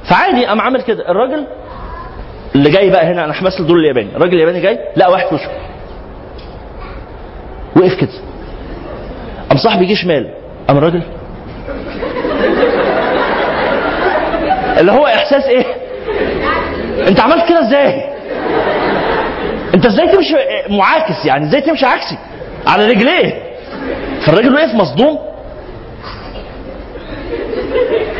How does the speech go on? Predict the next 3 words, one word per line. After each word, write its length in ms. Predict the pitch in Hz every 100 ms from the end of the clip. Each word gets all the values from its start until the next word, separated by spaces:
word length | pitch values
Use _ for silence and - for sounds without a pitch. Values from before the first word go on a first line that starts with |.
| - 698 - - - - - - 440 - - - 453 - 240 254 - 240 208 - 170
على 160 | 226
ما 220 | 349 294 247
فهم 320 | 311 330